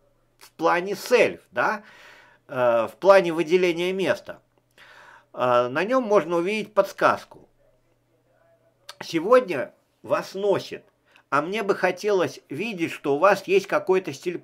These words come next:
проектирования и начало про-, программирования приложения. Я не буду дальше читать, я поясню на словах. Понимаете? Э, э, в Python O O P есть два пути. Первый путь неэффективный, которым,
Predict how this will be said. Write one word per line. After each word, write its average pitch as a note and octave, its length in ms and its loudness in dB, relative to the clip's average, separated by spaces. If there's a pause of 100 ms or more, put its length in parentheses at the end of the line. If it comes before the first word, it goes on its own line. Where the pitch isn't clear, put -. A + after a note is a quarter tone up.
(280)
проектирования C#3 800 -2
и D#3 160 -10
начало E3 440 4
про-, D3 280 -6
программирования D#3+ 680 -4
приложения. C#3+ 640 -6
Я D#3 160 -4
не G3+ 100 -6
буду G3 220 -4
дальше C#3+ 340 -2
читать, A3 320 -8
я G3+ 80 -2
поясню D3+ 420 -12
на E3 100 -16
словах. D#3 460 -6 (800)
Понимаете? F3+ 720 -8 (640)
Э, A#2 500 2 (680)
э, A2+ 340 0 (240)
в C3 680 -14
Python F#3+ 500 4
O G3 180 2
O - 20 0
P B3 260 2
есть F3 240 0
два G3+ 240 0
пути. G3+ 560 -8 (300)
Первый G3+ 400 -2
путь B2+ 460 -12
неэффективный, F3+ 920 -8
которым, F#3+ 580 -2